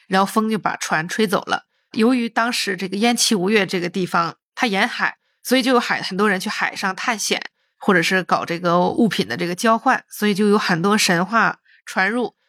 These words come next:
再加上和西方昆仑来的这个神话一结合，就产生了这个三神山的一个秦汉方士的一个传说。其实这种神仙思想呢，它既跟原始宗教当中的鬼神崇拜、山岳崇拜有关系，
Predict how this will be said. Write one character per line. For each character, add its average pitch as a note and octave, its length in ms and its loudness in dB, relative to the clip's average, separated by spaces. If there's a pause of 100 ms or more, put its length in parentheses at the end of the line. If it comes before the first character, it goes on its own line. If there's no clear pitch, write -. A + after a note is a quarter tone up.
(120)
再 G#3+ 140 -2
加 G#3 160 0
上 G3+ 80 0
和 G3 120 -4
西 A3+ 200 0
方 G#3+ 200 2
昆 A3 200 0
仑 F3 360 2
来 D#3+ 180 0
的 E3+ 80 -6
这 F3 100 -6
个 E3+ 80 -4
神 F3+ 220 0
话 F#3+ 180 0
一 G3 80 -4
结 F3 240 -2
合， - 360 -2 (220)
就 G3 120 -6
产 F3+ 320 -2
生 G3+ 200 -2
了 F#3 180 2 (120)
这 F#3 140 0
个 E3 120 2
三 G3+ 300 0
神 F#3 220 -2
山 G3+ 260 2
的 G3+ 120 0
一 F3 120 0
个 - 340 -4 (120)
秦 F#3 240 0
汉 G3 180 0
方 G#3 260 0
士 G3+ 200 0
的 F3 100 0
一 E3 140 -2
个 F3 160 -2
传 E3+ 240 -2
说。 F3+ 340 2 (280)
其 - 180 2
实 A3+ 140 -2
这 C4+ 140 4
种 E3+ 140 0
神 F#3+ 180 -2
仙 G3+ 140 0
思 G#3+ 160 -6
想 - 280 -2
呢， G2+ 100 -12 (280)
它 G#3+ 180 -2
既 B3 240 0
跟 G#3 380 0
原 F#3 220 2
始 - 140 0
宗 G#3 180 -2
教 G#3+ 140 4
当 F#3+ 160 0
中 G3+ 100 -2
的 G3+ 100 0
鬼 - 180 0
神 E3 200 0
崇 C3+ 240 -8
拜、 E3 240 -2 (200)
山 A#3 300 -2
岳 A3 120 -2
崇 - 220 -10
拜 F#3+ 140 4
有 - 120 0
关 F#3+ 220 4
系， F3+ 260 -2